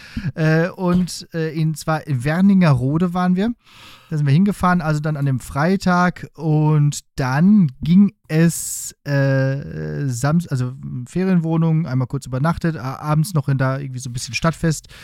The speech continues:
war da tatsächlich kon-, und dann noch was essen gewesen. Und dann nächsten Tag ging es mit der Harzbrockenbahn auf den Brocken. So, die Harzer Schmalspurbahn,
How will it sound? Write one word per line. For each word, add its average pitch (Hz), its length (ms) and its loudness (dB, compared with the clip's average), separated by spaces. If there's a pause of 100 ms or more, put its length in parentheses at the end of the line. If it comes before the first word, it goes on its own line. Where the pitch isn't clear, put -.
(140)
war 156 120 0
da 143 100 2
tatsächlich 143 640 0
kon-, 147 220 -2
und 139 240 -4
dann 120 120 0
noch 113 120 0
was 120 140 -8
essen 156 280 0
gewesen. 139 420 2 (360)
Und 170 240 2
dann 139 160 4
nächsten 175 380 2
Tag 156 180 0 (140)
ging 220 240 2
es 185 260 0
mit 147 300 4
der 127 360 2
Harzbrockenbahn 139 1400 2 (260)
auf 160 260 2
den 127 260 2
Brocken. 139 420 2 (120)
So, 117 220 -2 (160)
die 107 140 -4
Harzer 151 340 0
Schmalspurbahn, 139 1160 0